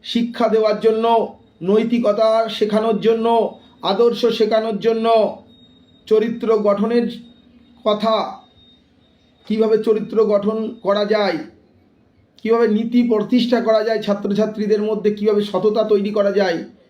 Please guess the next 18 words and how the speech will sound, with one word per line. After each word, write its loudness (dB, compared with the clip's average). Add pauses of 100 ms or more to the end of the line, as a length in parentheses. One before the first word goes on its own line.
(100)
সেটা -2
আমরা -2
শেখাবো। 0 (500)
সুতরাং -2 (640)
আমরা 0
কারোর 0
অর্থ -2 (760)
অপচয় 2
করব 2
না, 0 (920)
কারোর 0
অর্থ 0 (320)
আত্মসাৎ -2
করব 2
না। 2 (220)
আপনারা -2
ভাববেন 0
না 0